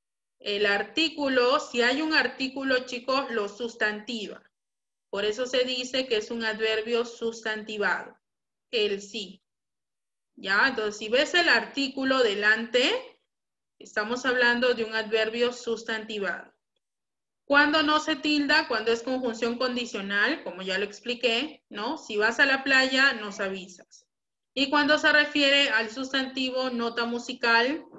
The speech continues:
tampoco se tilda, ¿no? Cántanos algo en sí mayor. Nota musical, no se tilda. Ya, aquí quería aclarar esto de adverbio sustantivado.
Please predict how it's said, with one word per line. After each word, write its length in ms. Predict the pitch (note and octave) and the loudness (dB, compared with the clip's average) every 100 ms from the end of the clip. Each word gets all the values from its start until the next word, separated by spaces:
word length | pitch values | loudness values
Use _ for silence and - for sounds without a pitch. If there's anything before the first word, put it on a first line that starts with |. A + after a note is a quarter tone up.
| - | -12
tampoco 420 | F#3+ F#3+ G3 G#3 | -10 -10 -8 -8
se 160 | G#3 A#3 | -6 -6
tilda, 460 | A#3 A#3+ F3+ - | -6 -8 -10 -16
¿no? 380 | G3 F#3+ C#4 - _ _ _ | -14 -12 -12 -14 _ _ _
Cántanos 640 | - C4+ C4+ C#4+ C#4+ C#4+ - | 4 4 6 4 2 0 2
algo 320 | B3 B3 B3+ | 2 2 0
en 100 | A#3 | -4
sí 240 | A3+ B3 | -6 -6
mayor. 540 | A#3 G#3 G3+ F#3 - - _ | -2 -2 -2 -6 -8 -18 _
Nota 340 | G#3+ G#3+ A3+ A#3+ | -12 -4 0 0
musical, 760 | A#3+ A3 G3+ A3 A#3 E4+ - _ _ _ _ _ | -2 -6 0 2 4 0 -6 _ _ _ _ _
no 340 | - G#3+ G#3+ G#3 | -16 -10 -6 -6
se 160 | G#3+ | -6
tilda. 240 | G3+ - - _ _ _ _ | -10 -12 -20 _ _ _ _
Ya, 280 | G3 G#3+ G#3+ | -2 0 0
aquí 280 | G#3 C4 B3+ | -2 -6 -4
quería 360 | B3+ A#3 B3+ B3+ | 0 2 2 0
aclarar 680 | B3+ G#3+ G#3 G#3+ A#3+ F4+ - - _ _ _ _ _ | 2 2 4 4 2 -2 -14 -20 _ _ _ _ _
esto 560 | A#3+ B3+ B3+ C4+ B3+ | 0 0 0 -2 0
de 680 | B3 B3 B3+ C4 C4+ B3+ - _ _ _ _ | 2 4 4 2 -2 -6 -18 _ _ _ _
adverbio 600 | - G3+ G3+ A#3 A#3 B3+ | -4 -2 2 0 2 0
sustantivado. 1000 | B3+ B3 A#3 - A#3 A3+ G#3+ F#3 - - | -2 -4 -6 -2 -4 -4 -4 -6 -6 -14